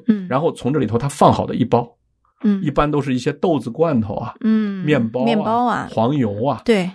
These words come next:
Speaker 2: 这些生活必需品，
Speaker 1: 嗯。
Speaker 2: 呃，酱黄瓜 <laughs> 特别多哈，
Speaker 1: 嗯。
Speaker 2: 他们就会拿来直接放到这个 food bank，有一个大的一个收容槽，
Speaker 1: 对。
Speaker 2: 他们会放到这个槽里。
Speaker 1: 是。
Speaker 2: 那 food bank 我也去做过义工的。
Speaker 1: 嗯。
Speaker 2: food bank 有几个要求的。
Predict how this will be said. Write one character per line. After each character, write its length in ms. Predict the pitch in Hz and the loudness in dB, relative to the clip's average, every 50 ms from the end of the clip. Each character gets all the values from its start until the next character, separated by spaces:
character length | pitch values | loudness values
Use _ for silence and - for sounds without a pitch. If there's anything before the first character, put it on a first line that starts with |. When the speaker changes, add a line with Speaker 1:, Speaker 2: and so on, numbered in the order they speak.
| - _ - | -12 _ 2
Speaker 2:
这 120 | - 147 123 | 4 4 4
些 100 | - 147 | 4 2
生 160 | 131 - 147 | -2 0 2
活 120 | 147 160 | 2 4
必 100 | 151 151 | 4 2
需 100 | 131 135 | 2 0
品， 160 | 139 - 107 - - - - | 0 0 0 -2 -4 -2 0
Speaker 1:
嗯。 240 | 220 214 208 196 190 190 - | 2 2 2 0 -2 -4 -2
Speaker 2:
呃， 160 | 117 107 104 | 0 0 0
酱 240 | 104 - 196 151 120 | 2 2 2 2 2
黄 240 | - - - 131 135 | 0 0 0 2 4
瓜 120 | 156 147 - - 190 175 - | 2 2 4 4 2 2 2
<laughs> 240 | - - _ - - - | 0 -16 _ -20 -6 0
特 100 | - - | 0 2
别 120 | 117 110 | 2 2
多 220 | - 117 110 101 | 0 0 -2 -2
哈， 140 | 104 113 110 - | -2 -4 -4 -6
Speaker 1:
嗯。 60 | - - _ - | -10 -20 _ -2
Speaker 2:
他 100 | - 151 | 0 0
们 80 | 147 | 2
就 80 | 147 147 | 0 0
会 100 | 143 120 | 0 0
拿 180 | 113 92 98 | -2 -2 -2
来 120 | 104 104 - - | -4 -4 -6 -6
直 140 | - - 113 | -6 -4 0
接 100 | 104 110 | 2 2
放 240 | - - - 117 104 | 2 2 0 -2 0
到 80 | 98 95 | 0 0
这 80 | 98 | 0
个 180 | - - - - - - _ _ _ _ _ _ _ _ _ _ | 2 0 0 -2 -6 -14 _ _ _ _ _ _ _ _ _ _
food 180 | - 143 139 135 | -2 -2 0 2
bank， 280 | 135 143 120 110 107 | 2 2 2 2 0
有 120 | 98 101 - | 0 0 0
一 80 | - | 2
个 100 | - - - - - | 2 0 0 0 0
大 300 | - - - - - - | -2 -2 -2 -2 -4 -2
的 80 | - - | -2 0
一 60 | 98 | 0
个 100 | 113 113 | -2 -2
收 160 | - - 131 | 0 0 0
容 140 | 120 120 120 | 0 0 -2
槽， 340 | 117 - 92 95 - - _ - | -2 -2 0 0 -2 -2 _ -4
Speaker 1:
对。 40 | - | -2
Speaker 2:
他 40 | 113 | 0
们 80 | - - | 0 0
会 100 | 117 101 | 0 -2
放 160 | - 107 98 | -2 -2 -2
到 80 | 92 | -2
这 80 | 87 - | 0 0
个 80 | - - | 0 0
槽 240 | - - - 95 | 0 0 0 0
里。 120 | - - 254 | 0 0 -2
Speaker 1:
是。 360 | - - - 226 196 175 190 185 - _ _ | -2 2 4 4 4 2 0 -4 -8 _ _
Speaker 2:
那 160 | - 226 202 | 0 0 0
food 240 | 185 - 240 240 226 | 0 0 -2 -2 0
bank 200 | 269 233 160 120 | 0 -2 0 0
我 220 | 113 95 101 160 | 0 0 0 0
也 100 | 202 233 233 | 0 0 -2
去 120 | - - | -4 -6
做 160 | 113 151 117 | -4 -2 -2
过 100 | 104 104 | 0 0
义 120 | 104 104 110 | -2 -2 -4
工 240 | - - 107 107 - | -2 0 0 0 0
的。 80 | - - 320 | -4 -6 -2
Speaker 1:
嗯。 340 | 254 220 214 196 190 190 208 196 - _ - - | 0 0 0 0 -2 -4 -6 -8 -12 _ -20 -18
Speaker 2:
food 300 | - - 226 254 220 196 | -10 -4 -4 -2 -2 0
bank 300 | 247 233 190 135 120 117 | 0 0 0 2 0 0
有 120 | 113 117 | 0 0
几 160 | 139 - 113 | 0 -2 -2
个 80 | 107 107 | -2 2
要 180 | 113 123 143 156 | 2 2 2 0
求 180 | - 117 92 | 0 -2 -4
的。 160 | - - - | -4 -6 -12